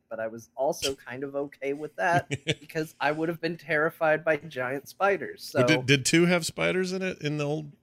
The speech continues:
Speaker 2: one?
Speaker 1: Yeah,
Speaker 2: Oh.
Speaker 1: they, they took out three creatures for Resident Evil Two Remake. No giant spiders, no killer crows, and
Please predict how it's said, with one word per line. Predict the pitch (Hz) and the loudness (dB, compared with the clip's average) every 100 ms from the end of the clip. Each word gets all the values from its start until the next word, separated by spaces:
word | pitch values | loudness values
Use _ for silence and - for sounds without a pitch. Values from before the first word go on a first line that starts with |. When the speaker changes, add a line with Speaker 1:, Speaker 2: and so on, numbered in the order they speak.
| _ | _
Speaker 2:
one? | 127 | -2
Speaker 1:
Yeah, | 123 117 120 123 | -2 -2 -6 -4
Speaker 2:
Oh. | |
Speaker 1:
they, | 147 160 160 | 0 2 0
they | 160 160 160 | 0 0 0
took | - 208 | -2 2
out | 202 185 - | 6 6 6
three | - 175 196 220 | -2 0 2 2
creatures | - 202 170 - 131 117 104 | 0 -2 -2 -6 -8 -8 -10
for | - 117 | -12 -6
Resident | 117 117 120 110 | -4 -4 -8 -10
Evil | 110 107 | -10 -10
Two | 104 120 107 | -12 -12 -10
Remake. | 107 104 101 101 120 | -10 -10 -10 -10 -6
No | 131 143 | -4 -4
giant | 156 175 180 175 | -4 0 0 -2
spiders, | - - 139 135 127 135 - - _ _ _ | -6 2 2 2 0 -4 -8 -18 _ _ _
no | 110 127 139 | -4 0 0
killer | 139 - - 170 170 | -2 -12 -8 -4 -4
crows, | - - 143 117 113 117 120 - _ _ _ | -6 -2 0 0 -2 -8 -12 -18 _ _ _
and | 113 113 113 113 | -6 -6 -6 -10